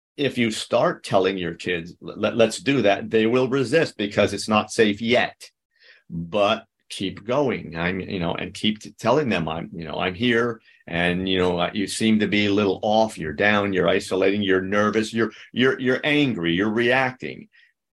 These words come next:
Th-, be prepared for this. When you tell them that, they're gonna say, "It's because of," and give something outside of themselves. "You did this," or "My brother or sister or dad," or whatever. They're gonna give you that. The teacher at school,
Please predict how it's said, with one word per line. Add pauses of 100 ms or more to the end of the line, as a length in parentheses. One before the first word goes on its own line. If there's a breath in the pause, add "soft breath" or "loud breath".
(160)
Th-, (460)
be
prepared
for
this.
When
you
tell
them
that,
they're
gonna
say,
"It's
because
of,"
and
give
something
outside
of
themselves. (240 loud breath)
"You
did
this,"
or (160 loud breath)
"My
brother
or
sister
or
dad,"
or
whatever. (380 loud breath)
They're
gonna
give
you
that.
The
teacher
at
school,